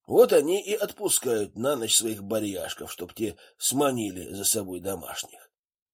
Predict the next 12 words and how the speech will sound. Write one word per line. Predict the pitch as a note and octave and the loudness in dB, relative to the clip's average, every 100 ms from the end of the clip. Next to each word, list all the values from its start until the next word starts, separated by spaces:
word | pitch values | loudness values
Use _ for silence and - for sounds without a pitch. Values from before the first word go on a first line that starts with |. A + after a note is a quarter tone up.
| _ _ _ | _ _ _
А | A2+ C3 | 2 6
раз, | D#3+ F#3+ F#3 - | 8 8 6 4
учуяв, | F3 D#3+ - F#3+ F3+ C#3 | 2 2 0 4 6 6
как | - D3 - | 4 0 2
пахнет | D#3+ D3+ C#3+ A#2+ - | 2 2 0 -4 -2
чужак, | C#3+ B2+ B2 F3 D3 - - | -2 0 2 4 4 0 -16
домашний | G2 A2+ B2 D#3+ C3+ C3+ A2+ | -2 0 2 2 2 -2 -2
бежит | A2 A2+ C#3 D3 | -2 -2 -2 -4
на | A2+ A2 | -4 -4
зов | A2 A#2+ - | -4 -6 -6
природы. | A2 G#2+ G#2+ G#2+ E2+ C2+ - _ _ _ _ _ | -4 -2 -2 -4 -6 -12 -16 _ _ _ _ _
Опять | F2 F#2 A2 A#2+ G2 - | -8 -4 0 2 0 -8